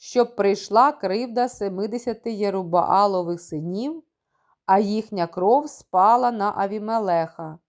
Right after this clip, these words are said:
їхнього брата, що їх повбивав,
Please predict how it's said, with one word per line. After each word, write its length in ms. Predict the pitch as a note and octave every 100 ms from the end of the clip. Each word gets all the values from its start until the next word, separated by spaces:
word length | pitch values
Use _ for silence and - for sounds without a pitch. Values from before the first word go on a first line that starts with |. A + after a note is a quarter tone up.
| _ _ _ _ -
їхнього 760 | E3+ F3 A#3+ D4 B3 G3+ F3+
брата, 640 | E3 F3 F#3+ C4 - C#4 C#4
що 180 | -
їх 300 | G3 F3 G#3
повбивав, 840 | - F#3 E3+ E3 D#3+ E3+ A3+ D4+